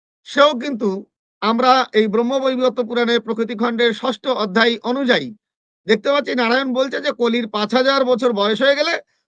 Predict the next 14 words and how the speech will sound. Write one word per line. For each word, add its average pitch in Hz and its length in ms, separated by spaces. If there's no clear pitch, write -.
তোমরা 233 260
মুক্তি 214 320
হয়ে 196 160
চলে 147 200
আসবে। 139 180
তাহলে 240 180
গঙ্গাও 262 380
চলে 262 220
গেছে, 240 280
খালি 269 200
গঙ্গা 247 280
জল 233 200
ভরে 233 220
রয়েছে। 240 340